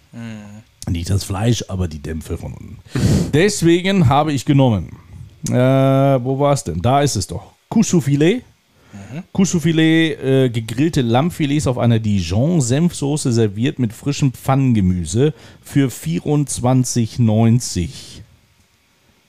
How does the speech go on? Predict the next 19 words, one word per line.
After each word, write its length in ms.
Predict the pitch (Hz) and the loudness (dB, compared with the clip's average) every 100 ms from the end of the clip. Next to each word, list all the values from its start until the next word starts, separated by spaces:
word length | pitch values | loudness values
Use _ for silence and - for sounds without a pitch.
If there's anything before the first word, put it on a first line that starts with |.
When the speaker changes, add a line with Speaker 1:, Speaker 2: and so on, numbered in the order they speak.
| _ _ _ _ - - | _ _ _ _ -20 -6
Speaker 2:
Vierundzwanzig, 360 | 127 127 113 | 0 0 -2
Speaker 1:
Ja. 60 | 131 | -4
Speaker 2:
fünfundzwanzig 680 | 151 165 139 - 104 - - | 0 0 0 -2 -4 -4 -10
Euro. 220 | 87 87 | -8 -10
Speaker 1:
Ja. 160 | 76 117 - _ _ _ | -10 -16 -20 _ _ _
Speaker 2:
Fünfundzwanzig 460 | - 151 151 135 117 | -4 -2 0 0 2
Euro. 240 | 131 160 - - - - - | 2 0 -4 -20 -20 -16 -2
Ähm, 380 | 143 143 143 147 _ | 2 4 2 -2 _
jetzt 260 | 143 143 139 | -2 0 2
weiß 220 | 151 190 | 0 2
ich 100 | 165 | 4
nicht, 220 | 175 156 | 2 2
ist 200 | 156 156 | 0 2
eine 100 | 160 | 2
Dijon-Senfsoße 1160 | 135 135 117 127 131 117 120 160 165 147 156 - | 2 2 2 4 4 4 2 0 -2 -4 -4 -2
ein 160 | 117 120 | 0 0
typisch 380 | - 160 123 - | -2 -4 -6 -6
türkisches 540 | 196 202 160 165 151 | -6 -6 -6 -4 -4
Gericht? 380 | - 127 131 - | -4 -2 -2 -4